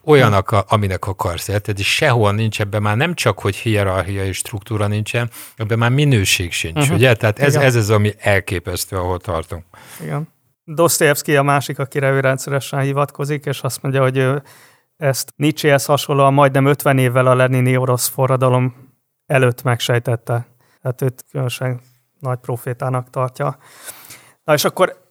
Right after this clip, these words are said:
Speaker 2: azt mondja, hogy viszont valami történik azért, tehát nem az történik, hogy akkor itt most senki nem tud semmit csinálni, hanem az történik,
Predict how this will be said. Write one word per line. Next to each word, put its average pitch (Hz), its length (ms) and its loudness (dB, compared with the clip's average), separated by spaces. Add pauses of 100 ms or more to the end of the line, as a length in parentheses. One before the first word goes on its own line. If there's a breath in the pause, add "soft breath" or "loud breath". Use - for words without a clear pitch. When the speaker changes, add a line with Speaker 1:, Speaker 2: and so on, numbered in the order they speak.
(100)
Speaker 2:
azt - 280 0
mondja, 156 240 4
hogy 170 240 4
viszont 170 480 0 (280)
valami 165 340 4
történik 147 560 2
azért, 135 420 2
tehát 143 280 -2
nem 156 220 2
az 143 160 4
történik, 139 500 2
hogy 131 140 2
akkor 135 280 0
itt 127 140 -2
most 131 300 -4
senki 139 320 -2
nem 131 120 0
tud 127 160 -6
semmit 127 340 -2
csinálni, 151 440 0
hanem 156 260 0
az 151 260 2 (100)
történik, 156 680 0